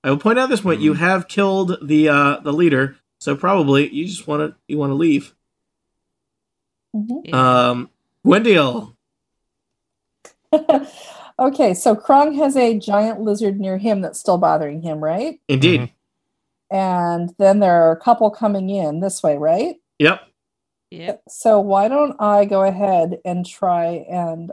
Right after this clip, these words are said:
Speaker 3: um, uh, throw some Sacred Flame at them?
Speaker 1: Okay, which one?
Speaker 3: Um, let's see. Well, I'm a left-handed person. Let's try the one on the left. On the,
Speaker 1: All right.
Speaker 3: the one on the left on the tongue. How about that?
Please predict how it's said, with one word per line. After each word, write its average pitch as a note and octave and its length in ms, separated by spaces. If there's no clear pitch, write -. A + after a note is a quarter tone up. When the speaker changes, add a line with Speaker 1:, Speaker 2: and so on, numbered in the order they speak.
Speaker 3:
um, E3 380
uh, F3 280
throw G#3 140
some F#3+ 180
Sacred F3+ 340
Flame D#3 280
at - 120
them? - 220
Speaker 1:
Okay, C3+ 380
which C3 240
one? C#3+ 260
Speaker 3:
Um, A3 720
let's A#3+ 300
see. G#3+ 520
Well, D#4+ 380
I'm B3 160
a A#3 80
left-handed A3+ 580
person. C#4+ 280
Let's F4 160
try F#4 160
the D#4 80
one A#3 100
on F#3+ 60
the E3 80
left. - 420
On F3+ 140
the, F3 100
Speaker 1:
All A3 100
right. D#3 120
Speaker 3:
the A3+ 80
one C#4 200
on D4 80
the C#4 60
left B3+ 240
on A#3 80
the A3 100
tongue. F3 320
How F#3+ 80
about F3+ 200
that? - 180